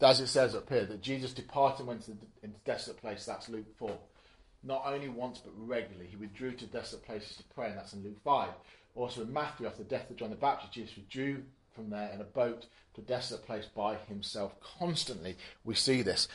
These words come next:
that Jesus drew away from the noise and the crowds to be on his own, in silence,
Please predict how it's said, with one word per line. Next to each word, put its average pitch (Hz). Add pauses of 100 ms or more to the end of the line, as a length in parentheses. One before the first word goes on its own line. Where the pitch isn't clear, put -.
(140)
that 110
Jesus 123
drew 143 (440)
away 123
from 120
the 117
noise 139 (540)
and 113
the 101
crowds 101 (220)
to -
be 110
on 110
his 117
own, 95 (560)
in 143
silence, 101